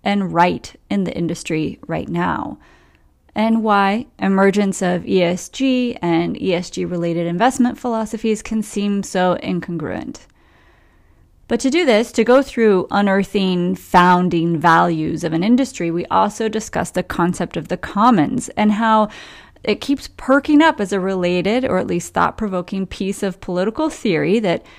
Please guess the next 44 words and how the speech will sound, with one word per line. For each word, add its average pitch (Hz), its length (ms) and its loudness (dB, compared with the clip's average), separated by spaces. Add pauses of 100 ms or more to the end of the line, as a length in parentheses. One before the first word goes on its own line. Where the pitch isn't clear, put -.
(580)
relates 254 440 4
to - 100 -2
all 226 160 4
the 220 160 2
externalities 190 800 0
that - 160 -2
investors 208 640 0
say 175 300 0
are 170 220 0
outside 170 680 0
of 160 80 -4
our 165 160 -2
domain. - 680 -8 (580)
So 247 160 -4
how 359 260 4
long 381 200 2
will 269 120 6
we 233 140 0
be 202 200 0
able 185 180 0
to 175 100 0
draw 160 240 0
that 151 240 -2
line? - 480 -6 (560)
The 196 80 -6
forces 254 720 2
all 208 220 4
around 190 240 4
the 185 120 2
industry 180 440 -2
are 170 80 -2
changing, 226 640 0
so 196 340 -6
let's 233 280 0
take - 340 -4
a - 80 -6
look 180 260 -8
at 165 140 -4
it 160 220 -8
from 170 240 -6
these 156 260 -8
two - 300 -8
angles 92 420 -10
today. 180 380 -10